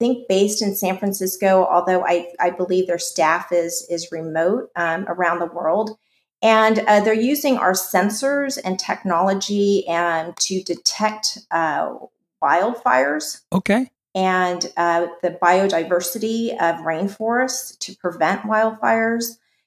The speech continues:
Speaker 1: And it's, it's really kind of interesting because, uh, the technology that they're looking at, um, and that,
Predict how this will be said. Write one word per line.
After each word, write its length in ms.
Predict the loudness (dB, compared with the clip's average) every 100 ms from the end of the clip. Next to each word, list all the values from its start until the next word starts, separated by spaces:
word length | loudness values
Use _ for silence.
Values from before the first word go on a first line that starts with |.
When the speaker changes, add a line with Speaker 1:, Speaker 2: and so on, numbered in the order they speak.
| _
Speaker 1:
And 120 | 2 2
it's, 180 | 2 0
it's 240 | -2 -2
really 260 | 0 2 4
kind 200 | 2 0
of 100 | 0
interesting 560 | -2 -2 -4 -4 -2
because, 540 | -4 -2 2 2 2 -2 2
uh, 300 | 2 2 0
the 140 | -2 -2
technology 760 | -4 -2 0 4 4 4 2 2
that 200 | 2 2
they're 200 | 0 0
looking 360 | 0 -2 -2 0
at, 360 | 0 0 -2 -6
um, 220 | -6 -4
and 140 | -4
that, 180 | -4 -6